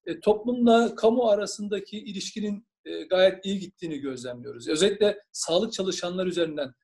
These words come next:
özellikle bilim kurulu çalışmaları ve bakanlık çalışmaları üzerinden gayet sağlıklı gittiğini görüyoruz.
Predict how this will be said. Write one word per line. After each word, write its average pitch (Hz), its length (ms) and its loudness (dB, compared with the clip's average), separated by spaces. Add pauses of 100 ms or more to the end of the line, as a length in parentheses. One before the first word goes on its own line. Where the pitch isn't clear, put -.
(120)
özellikle 190 420 -2
bilim 190 220 -2
kurulu 160 480 -4
çalışmaları 156 600 -2
ve 202 120 4
bakanlık 175 420 -2
çalışmaları 147 500 -6
üzerinden 151 420 -2 (140)
gayet 185 220 2 (180)
sağlıklı 180 180 -6
gittiğini 165 280 -14
görüyoruz. 139 280 -8